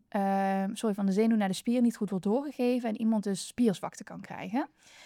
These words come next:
En dat kan op meerdere niveaus. Dat kan zijn dat iemand bijvoorbeeld een, eh, een ptosis heeft of diplopie. Maar het kunnen ook zeker bulbaire klachten zijn en ook zich uitbreiden in gegeneraliseerde spierzwakte, dus armen, benen.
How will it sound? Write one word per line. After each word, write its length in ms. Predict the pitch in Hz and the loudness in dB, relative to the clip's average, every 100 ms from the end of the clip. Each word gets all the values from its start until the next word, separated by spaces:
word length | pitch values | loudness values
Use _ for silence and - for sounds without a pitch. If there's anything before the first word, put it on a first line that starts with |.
| - - - | -20 -6 2
En 160 | 208 | 4
dat 200 | 208 208 | 6 4
kan 220 | - 247 240 | 4 4 4
op 140 | 214 | 2
meerdere 320 | - 226 226 196 | 2 4 4 4
niveaus. 540 | 180 190 220 381 - | 2 2 2 2 -2
Dat 220 | - 202 | -6 -6
kan 240 | - 185 170 | -4 -2 -2
zijn 180 | 185 | -4
dat 140 | 185 185 | -6 -4
iemand 280 | 220 185 185 | -4 -4 -4
bijvoorbeeld 440 | 185 190 190 196 | -6 -4 -4 -6
een, 180 | 202 185 | -6 -4
eh, 380 | 185 - - - | -4 -6 -8 -8
een 60 | - | -8
ptosis 460 | - 247 247 233 | 0 2 2 0
heeft 420 | 214 214 214 208 | 2 4 4 2
of 80 | - | -4
diplopie. 580 | - 196 214 190 302 370 _ - - - | -4 -2 -2 -2 0 -2 _ -20 -16 -2
Maar 120 | 196 | 0
het 80 | 196 | 0
kunnen 200 | 214 202 | 0 0
ook 120 | 190 | 0
zeker 300 | 226 247 208 | 0 0 0
bulbaire 480 | 190 180 190 254 269 | 0 2 2 2 0
klachten 420 | 240 247 - 220 | 0 0 -2 -2
zijn 380 | 208 208 208 220 | 2 2 2 0
en 320 | 202 196 - | 0 0 0
ook 220 | 202 196 | 0 -2
zich 200 | - 202 | -2 -4
uitbreiden 540 | - 208 196 202 190 190 | 2 2 2 0 0 -2
in 160 | 185 | -4
gegeneraliseerde 840 | - - 202 190 190 180 185 220 262 | -4 -4 -2 0 0 0 0 0 -2
spierzwakte, 640 | - 262 269 - 247 - | -4 -4 -2 -2 -4 -4
dus 160 | 214 | -12
armen, 300 | - 185 185 | -8 -2 0
benen. 460 | 190 233 269 277 339 | 4 4 6 2 0